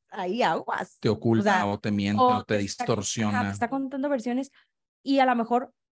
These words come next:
Speaker 1: te está diciendo cosas, cosas, cosas, cosas de su mamá. Pero luego tú tratas con su mamá y, y ves cómo se relacionan los demás hijos y entonces a las luces, las señales se van,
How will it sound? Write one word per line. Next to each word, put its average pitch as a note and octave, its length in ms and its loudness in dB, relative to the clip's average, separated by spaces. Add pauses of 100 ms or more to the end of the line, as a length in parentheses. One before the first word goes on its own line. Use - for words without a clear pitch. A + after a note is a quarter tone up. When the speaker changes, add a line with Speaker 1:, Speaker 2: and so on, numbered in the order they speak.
(220)
Speaker 1:
te C4 60 4
está C4 160 0
diciendo D#4 380 -2
cosas, D4+ 340 -4
cosas, D4 260 -6
cosas, C#4 280 -6
cosas C#4+ 340 -2 (300)
de G#3+ 460 0
su A3 100 -4
mamá. G3+ 440 0 (680)
Pero A#3 160 2
luego A#3 240 4
tú F#4 200 -6
tratas E4+ 300 -2
con E4+ 140 -4
su C#4+ 100 -4
mamá B3 360 0
y, C4+ 340 -6 (720)
y C#4 100 0
ves C4+ 180 2
cómo D#4+ 200 -4
se F4 80 -4
relacionan C#4 420 -6
los D#4+ 140 -4
demás B3 320 -4
hijos D#4+ 300 -6
y C4 260 -8 (600)
entonces A#3+ 480 -6 (1120)
a A3+ 80 -8
las A3 320 -6
luces, A3+ 440 -4
las D#4 140 -2
señales A3 380 -4
se C#4+ 140 -4
van, G#3+ 420 -4